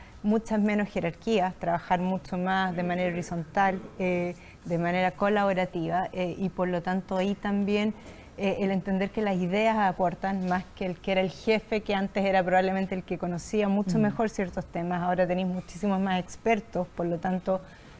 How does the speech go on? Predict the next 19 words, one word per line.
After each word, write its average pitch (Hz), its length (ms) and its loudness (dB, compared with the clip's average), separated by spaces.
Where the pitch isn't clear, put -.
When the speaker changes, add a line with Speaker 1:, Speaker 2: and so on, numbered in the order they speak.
Speaker 1:
con 175 220 2
rutas 220 360 4
de 208 60 4
aprendizaje 185 880 0
dentro 180 320 -2
de 180 60 0
las 180 160 2
empresas 180 520 -2
que 180 120 -4
permiten 180 500 -2
que 196 100 -6
uno 190 260 0
vaya 185 260 4
adquiriendo 185 460 -2
nuevos 185 220 -2
conocimientos, 190 880 -2
vaya 180 240 4
moviéndose 196 680 -2
más, 175 260 -2